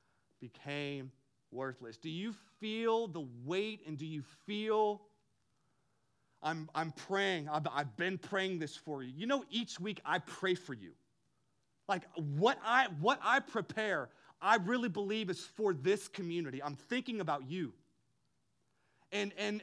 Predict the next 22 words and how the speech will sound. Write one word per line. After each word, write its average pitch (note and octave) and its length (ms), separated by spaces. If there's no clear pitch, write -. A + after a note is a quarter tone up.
and G#3 400
so - 200
when, A#3+ 360
and, G#3+ 120
and G#3 140
so G3+ 440
do G#3+ 80
you B3+ 140
feel C#4 340
the A#3 120
weight G#3 520
of, F3+ 200
like, F#3 300
why A#3 420
worship A3 520
is G3+ 140
important? G3 500
Because A3 320
you C4 80
will B3 260
inevitably A#3 880
resemble F#3 760